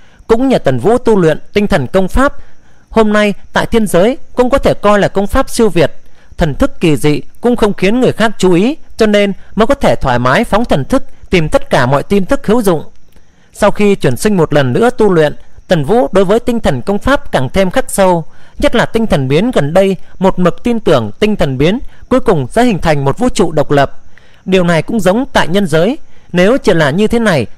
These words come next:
sống lại một lần nữa chẳng có ý nghĩa gì. Nhìn thanh quang bầu trời rộng lớn, hắn nhàn nhạt nghĩ chẳng biết tinh thần biến có khả năng biến thành thế nào đây. Nếu lại biến đổi nhất định cần hỗn độn lực tu luyện, nhưng lại biến đổi như thế nào?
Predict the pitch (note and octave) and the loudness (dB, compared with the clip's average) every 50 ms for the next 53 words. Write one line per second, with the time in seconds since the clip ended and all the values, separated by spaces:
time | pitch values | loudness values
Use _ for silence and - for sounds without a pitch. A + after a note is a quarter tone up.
0 | - - - - G3+ A#3 B3+ B3+ A3 D3 D#3 D#3 - C#3 C#3 C3 C3 C#3+ G3 A#3 | -14 -6 -2 0 2 2 2 2 0 0 0 0 0 2 0 0 0 2 0 0
1 | C#4+ - - - - - F3+ C#3 A#2 G#2+ F3 F3+ F#3+ G#3 A3 G#3+ A#3+ B3+ - - | 0 -2 -6 -8 -4 -2 -2 -2 0 0 2 2 2 2 2 2 2 2 2 2
2 | E3 B2+ A2 G2 - - - - - - - - - _ _ _ _ _ _ _ | 0 0 0 -2 -6 -10 -14 -18 -20 -20 -20 -20 -20 _ _ _ _ _ _ _
3 | _ _ _ _ _ - F3 F#3 F3+ D#3+ - - A3+ G#3+ - A3+ A3 G#3+ G#3 F#3+ | _ _ _ _ _ -2 0 0 2 2 0 0 -2 0 0 0 0 2 2 0
4 | D#3+ C#3 - - D#3 C#3+ C3+ - D#3+ C#3+ C#3 C3+ C#3 E3 G3+ C4 - - - - | 0 2 2 2 2 2 2 0 -2 -2 0 0 0 0 0 -2 -6 -10 -10 -4
5 | - E3 F#3 A#3+ B3+ B3 F3+ D3+ D3+ D3+ C#3 B2 - - D3 C#3+ - - - - | -2 -2 0 0 0 0 0 0 0 0 -2 -2 -4 -8 -10 -12 -14 -16 -10 -4
6 | E3 F3+ G#3 A#3+ C4 D4 - - - - - F#3+ C3 B2+ E3 B3 - - - A#3+ | 0 0 2 2 0 -2 -4 -8 -8 -4 -2 -2 0 2 2 0 0 0 -2 -2
7 | A3+ G3+ G#3+ D3 C#3 C3 D3 F3 A3+ C4 - - - A3+ A#3+ - E3 D3+ E3 G3 | 0 0 0 0 0 0 0 0 0 -2 -6 -4 -2 0 0 2 0 0 0 0
8 | G3 F#3+ F3+ G3 A#3 A#3+ B3 F#3 C#3 A2 F3 G3+ A3 G#3 D3+ B2+ D3 F3+ F#3 F#3 | 0 0 0 0 2 2 0 0 0 0 0 0 2 2 2 2 2 2 2 0
9 | E3 - - - - - - - - - F3 F3 G3 A#3+ C4 C4 F#3 D#3 F3+ A3 | -2 -4 -8 -12 -14 -16 -18 -18 -6 -2 2 2 2 4 2 2 0 2 0 2
10 | A#3+ A#3 G3 C#3+ A#2+ D#3+ A3+ - - G3 F#3 E3+ - - - - - - - F#3+ | 2 4 2 2 2 2 0 0 0 0 0 0 0 -4 -8 -10 -10 -2 0 2
11 | F3 D#3+ E3+ A#3 B3+ B3+ A3+ F3+ D#3+ D#3+ D3+ - - - B3 A#3 A3+ G3+ F#3 F3 | 2 4 2 2 2 2 2 2 2 0 0 0 -2 0 2 2 4 4 2 2
12 | E3 - - - - - - A3+ B3 A3+ F#3+ D#3 E3 G#3+ A#3 A#3+ F#3+ C3+ A#2+ C3 | 0 -4 -8 -14 -12 -4 -2 0 2 2 2 2 2 2 2 2 2 2 2 2
13 | D#3+ G#3+ G#3 - A#3+ A#3+ A3 F#3+ D3+ A#2+ G2+ | 0 0 2 2 0 0 0 0 0 0 -2